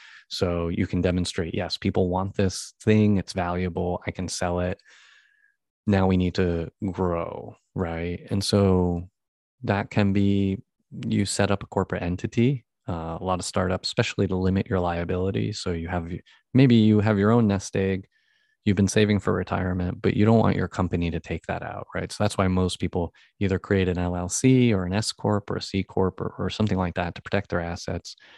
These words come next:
and create this other entity now that can have a life of its own, and it can raise money and,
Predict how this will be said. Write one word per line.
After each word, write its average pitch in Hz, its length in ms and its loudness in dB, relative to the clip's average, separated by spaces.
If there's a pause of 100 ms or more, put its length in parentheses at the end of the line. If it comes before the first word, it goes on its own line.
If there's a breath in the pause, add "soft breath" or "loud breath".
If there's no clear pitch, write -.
(360 soft breath)
and 87 320 0
create 131 440 6
this - 260 0
other 113 340 2
entity 117 560 0
now 90 260 -2
that 87 200 -2
can 95 100 -2
have 98 220 0
a 95 40 0
life 92 280 -2
of 87 100 -4
its - 140 -4
own, 95 240 2
and 87 120 -6
it - 80 -12
can 92 140 -6
raise 87 240 -2
money 87 380 -2
and, 82 180 -10